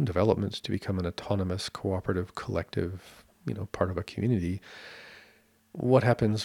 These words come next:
when, again, there's immunological interference because of diet and other things, and this whole, uh, thing around, um,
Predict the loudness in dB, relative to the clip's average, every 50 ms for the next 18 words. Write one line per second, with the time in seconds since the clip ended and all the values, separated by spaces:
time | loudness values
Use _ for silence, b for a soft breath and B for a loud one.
0 | -6 -6 -6 -4 -2 0 0 2 2 2 2 0 0 0 -2 -4 -4 -2 -4 -2
1 | 0 2 0 2 0 0 -2 -2 -2 -2 0 0 0 2 2 2 2 2 2 4
2 | 2 2 2 0 -2 0 0 -2 -2 -2 -4 -2 0 0 0 -2 -4 -8 -12 -10
3 | -8 -6 -4 -4 -6 -4 0 0 0 2 0 0 0 -2 -2 -2 -2 0 0 0
4 | 0 -2 -2 -2 -2 -2 -2 -2 0 0 0 0 -2 -2 -4 -6 -4 -2 0 0
5 | 2 0 0 0 0 -2 -2 -2 -4 -6 -10 _ _ _ _ -12 -8 -6 -6 -4
6 | -4 -4 -4 -6 -8 -4 -2 -2 0 0 0 -2 -2 -2 -2 -4 -4 -6 -6 -8
7 | -10 -16 -10 -6 -6 -4 -4 -4 -6 -6 -8 -6 -6 -6 -6 -6